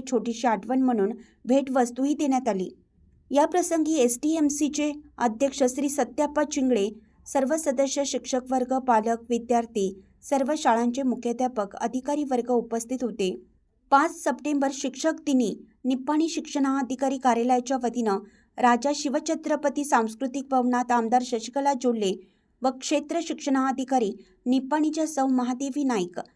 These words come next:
यांच्या हस्ते एम डी मुल्ला यांचा सत्कार करण्यात आला. तसेच व्हीएसएम शाळा, कन्नड शाळा कुर्ली,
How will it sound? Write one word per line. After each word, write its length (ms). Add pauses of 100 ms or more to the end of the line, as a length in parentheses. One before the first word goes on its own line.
(160)
यांच्या 380
हस्ते 540
एम 200
डी 120
मुल्ला 360
यांचा 340
सत्कार 400
करण्यात 340
आला. 180 (440)
तसेच 340 (560)
व्हीएसएम 720
शाळा, 340 (300)
कन्नड 340
शाळा 300
कुर्ली, 440